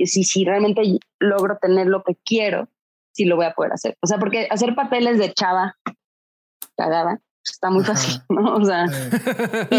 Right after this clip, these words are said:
Speaker 1: y, y aún así, y aún así, este, te puedes viciar, como lo,
Speaker 2: Sí.
Speaker 1: lo, lo que les comentaba. O sea, el chiste es como que siempre mantener, no, o sea, tampoco está tan fácil, pues, o sea, eh, siempre, siempre hay que trabajar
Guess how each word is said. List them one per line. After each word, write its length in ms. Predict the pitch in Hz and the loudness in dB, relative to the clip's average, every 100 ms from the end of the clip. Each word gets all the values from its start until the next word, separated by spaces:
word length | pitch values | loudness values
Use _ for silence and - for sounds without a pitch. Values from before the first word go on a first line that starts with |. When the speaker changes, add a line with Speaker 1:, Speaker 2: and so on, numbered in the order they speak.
| - | 2
Speaker 1:
y, 40 | 262 | 2
y 40 | |
aún 280 | 262 285 311 | 2 2 0
así, 460 | 311 294 294 330 - | 0 0 0 0 0
y 120 | 233 | 0
aún 260 | 226 240 254 | 2 2 0
así, 320 | 240 247 240 | 0 0 0
este, 540 | 240 - 165 185 - - _ - | 0 -2 -2 0 -2 -8 _ -8
te 80 | 185 | -2
puedes 220 | 185 175 | -2 0
viciar, 380 | 190 262 220 - _ _ _ _ | 0 0 -4 -8 _ _ _ _
como 220 | 180 175 | 2 4
lo, 160 | 170 160 | 4 2
Speaker 2:
Sí. 120 | 156 | 2
Speaker 1:
lo, 300 | 165 156 - | 2 0 0
lo 180 | - 160 | -2 0
que 100 | 165 | 0
les 140 | 160 | 0
comentaba. 460 | 165 160 165 107 151 | 0 0 2 0 0
O 20 | |
sea, 120 | 165 | 0
el 260 | 156 151 165 | 2 2 0
chiste 200 | 175 202 | 0 0
es 80 | 190 | 0
como 180 | 180 | 0
que 80 | 165 | 0
siempre 220 | 180 175 | 0 0
mantener, 500 | 185 175 165 170 170 - _ _ - | 2 0 2 2 2 -4 _ _ -4
no, 100 | - | -2
o 20 | |
sea, 140 | - - 190 | 0 0 0
tampoco 280 | 208 208 254 | 0 0 0
está 200 | 277 240 | -2 -2
tan 140 | 214 190 | -4 -4
fácil, 240 | 175 165 | -2 -2
pues, 140 | - | 0
o 20 | 165 | 0
sea, 240 | 180 180 - | 2 0 0
eh, 200 | 180 180 | 0 2
siempre, 480 | 208 208 220 220 190 | 0 0 0 0 0
siempre 260 | 196 202 214 | 0 2 0
hay 40 | |
que 100 | 190 | -2
trabajar 400 | - - - | -4 -4 -6